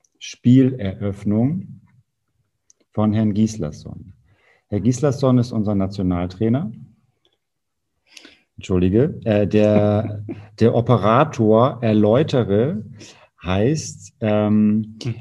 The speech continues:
Speaker 1: eine ausführliche Erklärung mit Hintergrundwissen. Also warum spielt er das hm, hm, Kreuz oder das hm, hm, Auflösen?
Speaker 2: Mhm.
Speaker 1: Ähm, das ist ja Inhalt dieser C-Lizenz gewesen, mein Lieber.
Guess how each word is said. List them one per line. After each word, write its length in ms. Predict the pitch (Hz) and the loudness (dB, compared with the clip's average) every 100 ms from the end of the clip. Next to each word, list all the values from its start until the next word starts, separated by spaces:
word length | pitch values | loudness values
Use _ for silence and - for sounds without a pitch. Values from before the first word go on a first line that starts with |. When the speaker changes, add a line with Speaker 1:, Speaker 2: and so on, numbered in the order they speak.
| - - | -14 -4
Speaker 1:
eine 360 | 107 107 107 | -2 0 -2
ausführliche 1040 | 101 143 160 - - 131 139 127 131 127 127 | -2 -2 -2 -10 -6 -2 0 0 0 0 0
Erklärung 920 | 92 90 - 95 107 120 135 156 175 | -4 -6 -4 0 2 0 -2 -4 -4
mit 260 | 98 120 98 | 0 0 0
Hintergrundwissen. 960 | 123 147 143 - 85 - 78 - - | 0 0 -2 -4 -8 -8 -16 -14 -12
Also 380 | 95 95 104 107 | -8 -4 -4 -2
warum 480 | 110 117 107 170 175 | 0 0 0 0 -2
spielt 480 | - 117 117 113 | -4 0 2 0
er 200 | 104 101 | -2 -4
das 520 | 95 95 92 - - _ - | -4 -4 -6 -12 -20 _ 2
hm, 240 | 120 113 | 4 4
hm, 260 | 107 98 95 | 4 2 0
Kreuz 540 | 101 87 90 85 90 | -4 -4 -4 -6 -8
oder 160 | 95 85 | -8 -6
das 260 | 90 87 92 | -6 -6 0
hm, 260 | 127 135 | 2 4
hm, 200 | 113 98 | 2 0
Auflösen? 920 | 98 90 90 92 92 98 98 135 156 - - | -2 -6 -6 -4 -2 -2 0 -2 -4 -8 -16
Speaker 2:
Mhm. 400 | 92 82 82 82 | -14 -14 -16 -10
Speaker 1:
Ähm, 540 | 110 107 101 101 104 104 101 | -6 -4 -2 -2 -4 -8 -8
das 200 | 135 131 | -8 -8
ist 100 | 123 | -6
ja 80 | |
Inhalt 380 | 117 110 113 104 | -2 0 -2 -2
dieser 240 | 98 98 95 | -4 -4 -4
C-Lizenz 560 | 185 196 190 143 123 | -4 -4 -4 -6 -6
gewesen, 400 | 127 113 113 110 | -6 -2 -2 -2
mein 140 | 110 107 | -2 -2
Lieber. 320 | 104 107 | -4 -4